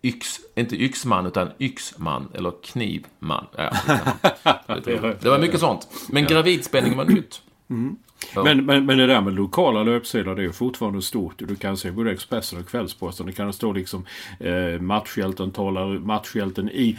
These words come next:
Speaker 2: Mörrum. Alltså, det största
Speaker 1: Ja.
Speaker 2: ordet är Mörrum, för att
Speaker 1: Mm.
Speaker 2: folk i Mörrum, oh, de skriver om Mörrum. Och, eh, jag har aldrig förstått den där affärsidén, men den funkar tydligen.
Speaker 1: Ja, och jag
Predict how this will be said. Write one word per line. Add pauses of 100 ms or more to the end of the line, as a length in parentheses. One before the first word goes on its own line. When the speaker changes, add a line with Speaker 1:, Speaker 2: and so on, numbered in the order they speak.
(120)
Speaker 2:
Mörrum.
Alltså,
det
största
Speaker 1:
Ja.
Speaker 2:
ordet
är
Mörrum,
för
att
Speaker 1:
Mm. (180)
Speaker 2:
folk
i
Mörrum,
oh,
de
skriver
om
Mörrum.
Och,
eh, (440)
jag
har
aldrig
förstått
den
där
affärsidén,
men
den
funkar
tydligen. (300)
Speaker 1:
Ja,
och
jag